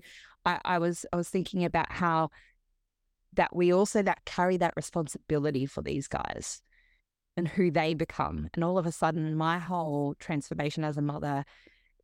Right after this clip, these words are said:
l-, just, uh, expanded completely into, I need to not only model what it is to be a woman for my boys, um, and a mother for them,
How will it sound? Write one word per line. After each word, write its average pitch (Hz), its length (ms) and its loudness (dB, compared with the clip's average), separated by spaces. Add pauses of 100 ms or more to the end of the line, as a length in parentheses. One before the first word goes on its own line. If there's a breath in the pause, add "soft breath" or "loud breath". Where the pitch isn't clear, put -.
l-, 160 220 0 (380)
just, - 480 0 (360)
uh, - 260 -4 (100)
expanded 190 760 2
completely 156 720 2
into, 156 540 2 (640 soft breath)
I 185 240 2
need 240 280 2
to 175 320 2
not 180 240 4
only 226 280 2
model 156 720 2 (200)
what 170 200 4
it 156 180 2
is 160 260 -4
to - 120 -6
be 147 140 -2
a 143 80 0
woman 147 380 2 (680)
for 143 480 0 (320)
my 147 160 2
boys, 143 640 -2 (880 soft breath)
um, 156 400 0
and 151 140 -2
a - 20 2
mother 156 500 2 (160)
for 165 400 -2
them, 170 300 0